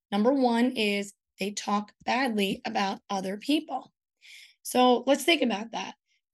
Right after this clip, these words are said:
Conversations are probably full of gossip and drama. And if somebody only has negative things to say, chances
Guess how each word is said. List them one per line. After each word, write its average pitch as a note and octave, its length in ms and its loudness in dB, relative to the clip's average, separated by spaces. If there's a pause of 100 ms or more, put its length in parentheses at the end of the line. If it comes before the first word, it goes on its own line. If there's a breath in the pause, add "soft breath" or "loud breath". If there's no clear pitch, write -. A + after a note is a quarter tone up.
(100)
Conversations A3+ 760 0
are B3+ 60 -6
probably G#3 380 0
full G3 220 -6
of F#3+ 180 -14
gossip G#3+ 540 0
and F#3+ 180 -8
drama. G3+ 560 -2 (500 loud breath)
And A3+ 140 2
if A3+ 80 0
somebody C4 460 4
only C#4 320 6
has A#3 200 0
negative A3 500 -2
things G3+ 300 -4
to A#3+ 100 -12
say, A3+ 480 -2
chances C#4+ 600 -4